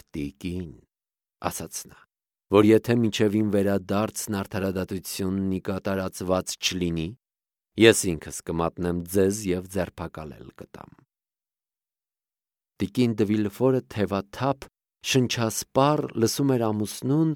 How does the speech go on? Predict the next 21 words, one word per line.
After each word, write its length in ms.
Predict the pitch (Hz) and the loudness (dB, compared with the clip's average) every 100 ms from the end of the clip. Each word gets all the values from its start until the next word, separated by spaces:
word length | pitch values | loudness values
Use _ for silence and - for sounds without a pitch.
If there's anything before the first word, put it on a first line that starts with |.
| - _ | -6 _
և 200 | 123 123 | 2 4
կարծես 400 | 135 127 147 139 - | 2 0 0 -2 -2
աչքերն 640 | - 120 - - 127 120 107 | -2 -2 -2 0 0 2 0
էին 280 | 101 101 101 | 0 0 0
միայն 380 | 101 101 101 101 | 0 0 -2 -2
կենդանի 540 | 98 92 95 90 92 | -2 -2 -4 -4 -4
մնացել 640 | 90 87 90 87 - 107 101 | -6 -6 -8 -8 -4 -2 -2
նրա 320 | 92 90 90 90 | -4 -6 -8 -10
դեմքի 560 | 90 87 82 - 85 85 | -8 -8 -10 -12 -10 -10
վրա։ 340 | 76 80 - - _ _ _ _ _ _ _ _ _ _ - | -10 -14 -16 -20 _ _ _ _ _ _ _ _ _ _ -10
"Դուք 280 | 82 90 87 | 0 2 2
հասկացաք", 840 | 90 85 - 82 78 - 85 - - _ _ _ _ - | -2 -6 -6 -8 -8 -10 -10 -12 -20 _ _ _ _ -6
ասաց 320 | - 90 - | -6 -8 -8
Վիլֆորը, 560 | 92 98 - 85 - _ _ _ _ _ _ _ _ - | -10 -10 -14 -18 -18 _ _ _ _ _ _ _ _ 2
"ես 380 | 90 110 113 98 | 6 6 6 2
գնում 440 | 104 110 110 107 | 2 2 2 2
եմ 180 | 104 104 | 0 0
դատարան 720 | 98 98 95 95 90 90 101 107 | 2 0 0 -2 0 0 -2 -2
մահապատիժ 1080 | 104 98 90 90 - 92 - - 92 101 104 | -4 -4 -6 -8 -8 -8 -8 -2 0 0 -4
պահանջելու 920 | - 95 85 90 90 92 90 87 92 104 | -6 -4 -2 -4 -4 -4 -2 -2 0 0
մարդասպանի 1040 | 101 98 - 95 87 - - 90 87 87 | -2 -6 -8 -10 -10 -8 -6 -4 -4 -4